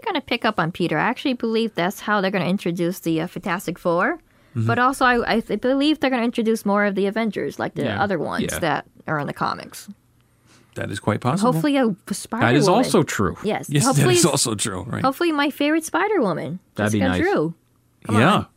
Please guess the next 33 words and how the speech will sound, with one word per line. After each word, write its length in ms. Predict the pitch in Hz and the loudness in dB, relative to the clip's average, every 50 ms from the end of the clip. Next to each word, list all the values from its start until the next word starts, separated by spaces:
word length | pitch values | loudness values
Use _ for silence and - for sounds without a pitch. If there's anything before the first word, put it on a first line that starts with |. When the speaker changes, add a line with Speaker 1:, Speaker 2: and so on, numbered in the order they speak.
| _ _ | _ _
Speaker 1:
We 80 | - 180 | -8 -4
need 160 | 190 226 254 | -4 -2 -2
her 220 | 269 277 339 359 | -2 -2 -2 -2
to 80 | 294 247 | -4 -4
come 200 | - 185 165 156 | -4 -4 -4 -4
in. 180 | - - - 175 | -4 -4 -4 -2
Speaker 3:
I'm 140 | 190 123 135 | 0 0 2
surprised, 400 | - 190 165 - 170 165 143 - | 2 0 2 4 4 4 6 4
honestly, 340 | 127 131 127 131 - - 113 | 4 4 4 4 2 0 0
and 80 | 117 113 | 0 2
I'm, 200 | 113 110 113 107 | 2 2 2 0
I'm 140 | - 123 113 | 0 0 0
sitting 260 | - - 135 127 117 | 2 2 2 2 2
on 80 | 101 98 | 2 0
a 60 | 98 | -2
Spider-Man, 580 | - - - 101 101 101 98 98 98 98 95 104 | -2 -2 -2 0 0 0 0 -2 -2 -2 0 0
or 60 | 117 | -2
Spider, 300 | 110 - 117 113 107 104 | 0 2 2 2 2 0
first 280 | 90 - - 120 101 - | -2 0 0 0 0 0
ever 200 | 117 104 101 101 | -2 -2 -2 -2
appearance 260 | 92 - 113 110 107 | -2 -2 -2 -2 -2
of 60 | 101 | -6
Spider-Woman, 500 | - - 101 98 92 92 87 90 90 85 | -6 -6 -4 -2 -2 -2 -2 -2 -4 -4
and, 180 | 85 87 90 95 | -6 -6 -6 -4
you 80 | 95 | -4
know, 140 | 92 92 87 - _ _ _ _ _ _ _ | -4 -4 -6 -8 _ _ _ _ _ _ _
I'm 160 | - 120 - | -2 -2 0
all 140 | - 139 151 | 0 0 0
for 260 | 147 - 147 180 233 | 0 0 2 2 2
the 60 | 196 143 | 2 0
f-, 120 | - - 110 104 | -4 -8 -6 -4
debut. 380 | 107 98 90 90 92 87 - - - - - - - | -4 -2 -2 0 -2 -2 -4 -6 -12 -20 -20 -16 -8
<laughs> 120 | - 233 | -8 -4